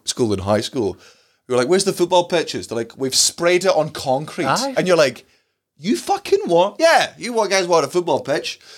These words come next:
Speaker 1: So we had a big fucking car park, so we just, we got, we painted over all the car park
Speaker 2: Aye.
Speaker 1: lines, and we just put a football pitch there.
Speaker 2: It was class.
Speaker 1: Enjoy.
Speaker 2: Stay on your feet. If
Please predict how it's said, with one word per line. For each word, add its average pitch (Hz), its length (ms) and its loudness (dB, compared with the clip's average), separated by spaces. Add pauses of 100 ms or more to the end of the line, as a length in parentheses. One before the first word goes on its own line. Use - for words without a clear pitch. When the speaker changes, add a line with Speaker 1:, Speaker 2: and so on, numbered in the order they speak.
(160)
Speaker 1:
So 165 100 -6
we 170 60 4
had 170 100 2
a - 0 -
big 175 140 0
fucking 170 280 -4
car 180 240 2
park, 131 360 0
so - 100 -4
we 151 140 0
just, 151 280 -4 (320)
we 147 120 0 (320)
got, 147 340 0
we 151 160 0 (240)
painted 170 380 0
over 143 240 -2
all 147 80 2
the 131 80 -4
car 151 220 2
park 143 180 0
Speaker 2:
Aye. 120 60 2
Speaker 1:
lines, 131 300 0
and 127 140 2
we 135 80 -2
just 135 180 -8
put 147 140 -2
a - 20 -6
football 180 300 -2
pitch - 240 -4
there. 98 240 -4
Speaker 2:
It 139 80 -2
was 135 160 0
class. 220 380 0
Speaker 1:
Enjoy. 196 580 2 (280)
Speaker 2:
Stay - 220 -4
on 156 120 2
your 135 80 2
feet. - 340 -6 (300)
If 117 120 2